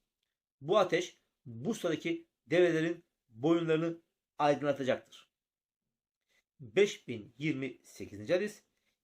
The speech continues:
İbn Ömer radıyallahu anh anlatıyor. Resulullah aleyhisselatü vesselam kıyametten önce Hadramet'ten veya Hadramet denizinden bir ateş çıkacak, insanları toplayacak buyurmuşlardı. Orada bulunanlar, "Ey Allah'ın Resulü,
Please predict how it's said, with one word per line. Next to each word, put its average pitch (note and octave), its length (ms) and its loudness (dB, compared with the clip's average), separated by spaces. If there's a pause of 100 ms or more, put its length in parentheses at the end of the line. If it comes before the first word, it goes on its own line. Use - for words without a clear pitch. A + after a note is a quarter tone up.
(140)
İbn D3+ 240 -8 (160)
Ömer F3 420 4
radıyallahu A#2 360 -6
anh C#3+ 100 -2
anlatıyor. G3 400 0 (420)
Resulullah D#3 460 2 (680)
aleyhisselatü D#3+ 400 0
vesselam F3 340 2 (320)
kıyametten E3+ 680 0
önce E3+ 480 2 (260)
Hadramet'ten D3+ 840 2 (180)
veya C#3 260 0
Hadramet D#3 560 -2
denizinden B2+ 520 -4 (260)
bir E3 240 -4
ateş D3+ 260 -4
çıkacak, F#3+ 480 -2 (300)
insanları B2 520 -6
toplayacak E3+ 580 -2 (160)
buyurmuşlardı. B2 720 0 (440)
Orada C#3 300 2
bulunanlar, G3 480 2 (360)
"Ey - 220 -2
Allah'ın C3+ 320 0
Resulü, D3+ 360 2